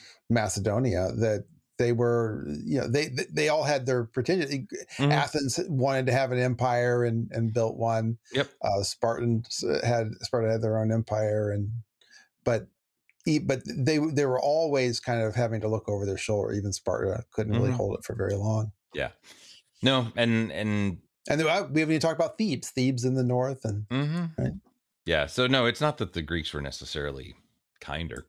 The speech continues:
Speaker 2: <laughs> or anything or more
Speaker 1: <laughs>
Speaker 2: humane to anything, but just, yeah, I don't know. You, you mix that attitude with the, the obvious,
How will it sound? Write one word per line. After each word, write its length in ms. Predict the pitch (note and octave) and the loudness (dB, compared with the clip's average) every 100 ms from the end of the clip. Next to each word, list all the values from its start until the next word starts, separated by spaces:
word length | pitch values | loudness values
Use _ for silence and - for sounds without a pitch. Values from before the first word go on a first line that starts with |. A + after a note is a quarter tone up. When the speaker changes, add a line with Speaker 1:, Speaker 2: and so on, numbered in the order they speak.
| - | -10
Speaker 2:
<laughs> 240 | - D3+ | -2 2
or 260 | D#3+ D3 A2 G#2+ | 2 2 2 2
anything 460 | B2 A3+ - G#3 | 2 2 2 0
or 80 | F2 F#2 | 0 0
more 160 | F2 E2+ | 0 -2
Speaker 1:
<laughs> 60 | F#2+ | -6
Speaker 2:
humane 600 | D2+ D2+ E2+ D2+ D2 D2+ - | -6 -4 -4 -6 -8 -12 -6
to 260 | D#2+ D2+ - - _ _ _ _ D2+ | -4 -4 -10 -20 _ _ _ _ -10
anything, 480 | D#2+ D#2 C#2 D2 D2 | -8 -8 -8 -10 -8
but 180 | D2+ - - - - - - _ - | -10 -10 -20 -20 -20 -20 -20 _ -8
just, 260 | E2 - | -6 -6
yeah, 200 | F2 E2+ E2+ | -2 0 2
I 40 | |
don't 100 | F#2 | 0
know. 100 | F2+ | 0
You, 260 | D#2+ E2+ F2+ E2+ | 0 -4 -6 -4
you 120 | F2+ | -2
mix 320 | F#2 G#2 - | 0 -2 -4
that 200 | F2 F2+ | 0 2
attitude 420 | F2 D#2 E2 C#2+ | 0 -2 -8 -10
with 200 | C#2+ - | -10 -14
the, 180 | B1+ C2 _ - _ A#2 | -16 -16 _ -20 _ -18
the 260 | C#2 - _ - - _ | -16 -18 _ -16 -16 _
obvious, 840 | - F2+ E2+ D2+ B1+ - - - | -6 -4 -4 -6 -8 -6 -8 -10